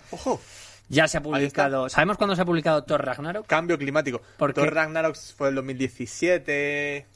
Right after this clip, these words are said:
Speaker 2: Porque,
Speaker 1: una cosa así.
Speaker 2: porque como hayan utilizado el fin del mundo para hacer la película del fin del mundo en plan de coñita, me parecería una genialidad, eso sí te lo digo.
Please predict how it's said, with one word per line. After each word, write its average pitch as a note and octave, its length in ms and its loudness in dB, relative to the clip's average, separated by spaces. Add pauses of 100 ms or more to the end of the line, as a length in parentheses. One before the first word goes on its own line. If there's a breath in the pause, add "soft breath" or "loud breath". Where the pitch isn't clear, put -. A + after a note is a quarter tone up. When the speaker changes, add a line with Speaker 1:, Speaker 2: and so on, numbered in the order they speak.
(380)
Speaker 2:
Porque, B2 180 -2
Speaker 1:
una B2+ 180 0
cosa A#2 200 0
así. C3+ 420 -4 (140)
Speaker 2:
porque D3+ 200 2
como D3+ 160 4
hayan F3 160 2
utilizado F3+ 460 0
el E3 100 0
fin F3+ 180 -2
del E3+ 160 2
mundo E3+ 300 2
para D#3+ 160 2
hacer D#3+ 160 0
la E3 120 0
película D#3+ 400 -2
del D3 160 -4
fin E3 200 -4
del D3+ 180 0
mundo D#3 280 2
en C#3+ 100 2
plan D3+ 180 2
de D3+ 100 2
coñita, D#3 440 2
me F#3+ 120 -6
parecería B2+ 520 2 (120)
una C#3+ 140 0
genialidad, C3+ 560 2
eso C#3 160 -10
sí C3+ 100 -12
te C#3 80 -4
lo D#3 80 2
digo. G3 200 0